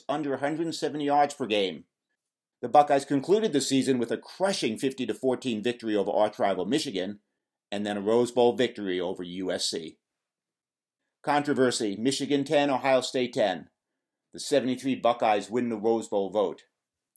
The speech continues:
In nineteen seventy-three, number two Ohio State, nine and oh, met number four Michigan ten and oh. Michigan missed a pair of field goals late in the game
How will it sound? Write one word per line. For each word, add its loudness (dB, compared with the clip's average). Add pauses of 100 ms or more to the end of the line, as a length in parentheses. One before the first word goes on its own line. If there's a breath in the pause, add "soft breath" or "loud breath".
In -6
nineteen 0
seventy-three, 2
number -4
two -2
Ohio 4
State, -2
nine -2
and 0
oh, -2 (400)
met 0
number -2
four 2
Michigan -4
ten 0
and -4
oh. -8 (680)
Michigan 0
missed -4
a -12
pair -2
of -6
field -2
goals 0
late -2
in -6
the 0
game -2